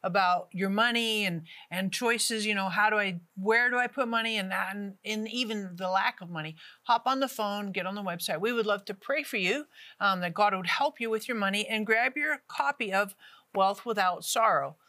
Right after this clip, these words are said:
I know sometimes we have money or we have a deficiency of money and it makes us anxious and sorrowful and, and it's challenging. So this really, this is a tremendous resource to help you,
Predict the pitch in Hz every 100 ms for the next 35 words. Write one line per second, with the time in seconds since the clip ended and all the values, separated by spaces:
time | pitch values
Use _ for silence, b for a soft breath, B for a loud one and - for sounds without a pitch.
0 | b b - 202 226 220 233 226 233 220
1 | 220 208 226 220 247 269 269 233 202 208
2 | 190 196 185 170 170 - 247 277 254 -
3 | 262 247 254 254 247 214 175 B B 202
4 | 208 208 - 170 - - 302 - 269 262
5 | - 190 170 - 214 254 240 - 233 220
6 | 214 185 165 B B - 180 185 175 -
7 | - 285 285 254 185 156 156 - 240 220
8 | B B B 175 196 294 - 226 240 240
9 | 226 196 247 277 233 190 - 226 233 311
10 | 330 262 233 220 202 170 - 208 233 320
11 | - 202